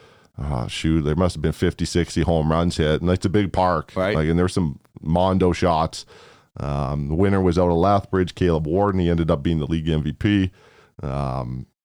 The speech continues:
Speaker 1: it was a great time. So we're really excited twenty twenty to do that all over again and do some different things and, and try to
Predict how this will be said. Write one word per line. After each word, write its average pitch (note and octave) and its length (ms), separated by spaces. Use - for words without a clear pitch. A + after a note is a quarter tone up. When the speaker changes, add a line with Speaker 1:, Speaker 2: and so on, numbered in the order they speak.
Speaker 1:
it C3 80
was A#2 80
a A#2 40
great C3 220
time. A#2+ 220
So G#2 80
we're G#2 160
really A#2+ 240
excited G#2 400
twenty G2+ 260
twenty F#2+ 300
to D#2 80
do F#2 200
that F#2 180
all F2 220
over F#2+ 200
again G#2+ 420
and F2+ 300
do G2+ 140
some G2 180
different F#2+ 400
things B2+ 320
and, E2 120
and D#2 160
try F2 260
to E2+ 300